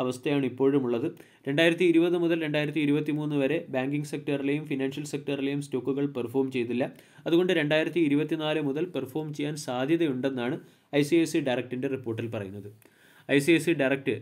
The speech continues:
രണ്ടായിരത്തി ഇരുപത്തിനാലിലേക്ക് ഡാൽമിയ സിമന്റ്, ഫെഡറൽ ബാങ്ക്, ഗെയിൽ ഇന്ത്യ,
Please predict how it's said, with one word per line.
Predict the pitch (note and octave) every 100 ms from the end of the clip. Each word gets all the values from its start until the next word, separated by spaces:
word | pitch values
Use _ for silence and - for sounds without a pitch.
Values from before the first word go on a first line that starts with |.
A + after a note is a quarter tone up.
| -
രണ്ടായിരത്തി | C3+ C#3+ C#3+ D3+ C#3
ഇരുപത്തിനാലിലേക്ക് | C#3+ D3 D3 C#3+ C3+ C3 E3+ - _ _ C3+
ഡാൽമിയ | C3+ D3 D#3+ E3+ E3+
സിമന്റ്, | C#3+ D3+ - - _ _ -
ഫെഡറൽ | D3+ D#3+ E3+ D3
ബാങ്ക്, | C#3+ D#3+ - _ -
ഗെയിൽ | D3 E3+ D3+
ഇന്ത്യ, | C#3+